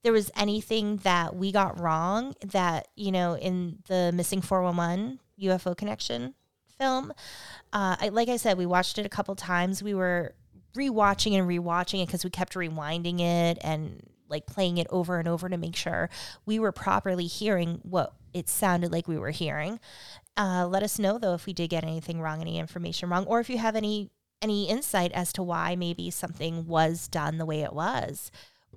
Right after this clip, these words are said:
Or, you know, just share your thoughts. Like, did you watch it and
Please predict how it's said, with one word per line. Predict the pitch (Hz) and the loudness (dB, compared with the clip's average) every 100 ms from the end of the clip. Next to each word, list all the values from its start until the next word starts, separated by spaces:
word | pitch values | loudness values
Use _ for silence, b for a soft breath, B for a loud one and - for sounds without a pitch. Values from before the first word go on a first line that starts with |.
| - | -4
Or, | 262 254 269 285 - | 0 0 0 -2 -2
you | 269 | -2
know, | 269 262 | 0 -2
just | 285 - | 0 -2
share | 311 330 | 0 -2
your | 311 | 0
thoughts. | 226 170 147 139 - | 4 6 6 2 0
Like, | 208 196 | 0 0
did | - 185 | -2 -2
you | 208 220 214 160 | -2 -2 -6 -10
watch | 175 170 - - | -4 -2 -2 -2
it | 233 240 247 | 0 0 0
and | 202 190 185 185 | 0 0 0 -2